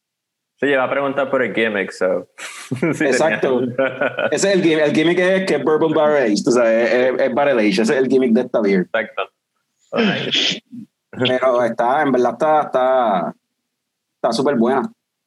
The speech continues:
Speaker 2: Eh, se la recomiendo, ¿verdad? A los que les guste la K B S, C B S y esas cervezas así,
Speaker 1: ¿Tiene
Speaker 2: la Rage.
Speaker 1: el, el mismo como que, eh, este, porcentaje de alcohol que como que la C B S y eso?
Speaker 2: Tiene nueve punto, nueve punto dos.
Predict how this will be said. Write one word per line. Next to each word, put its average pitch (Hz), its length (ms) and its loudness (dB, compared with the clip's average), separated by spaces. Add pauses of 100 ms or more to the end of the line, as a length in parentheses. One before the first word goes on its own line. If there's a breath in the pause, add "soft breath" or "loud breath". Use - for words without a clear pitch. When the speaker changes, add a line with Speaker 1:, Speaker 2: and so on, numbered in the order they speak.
(380)
Speaker 2:
Eh, 104 260 0
se 110 140 0
la 107 80 2
recomiendo, 113 480 2
¿verdad? 131 440 2 (100)
A 104 120 2
los 110 140 -2
que 113 100 0
les 110 120 2
guste 113 220 0
la 156 120 2
K 151 80 2
B 135 480 4
S, 131 100 -2
C 131 140 4
B 113 320 2
S 127 120 -2
y 131 40 2
esas 117 100 -2
cervezas 123 360 0
así, 123 220 0
Speaker 1:
¿Tiene 131 160 0
Speaker 2:
la 160 160 0
Rage. 131 380 0
Speaker 1:
el, - 80 -2 (600)
el 120 120 0
mismo 127 280 0
como 139 180 0
que, 147 80 -2
eh, 127 440 0
este, 107 600 2
porcentaje 127 420 0
de 123 60 0
alcohol 123 480 0
que 113 100 0
como 110 160 0
que 104 60 0
la 104 140 -4
C 110 120 -6
B 110 200 2
S 110 160 -2
y 120 40 2
eso? 110 80 2
Speaker 2:
Tiene 147 200 2
nueve 160 260 2
punto, 160 1120 2 (380)
nueve 156 220 2
punto 175 320 2
dos. 123 220 0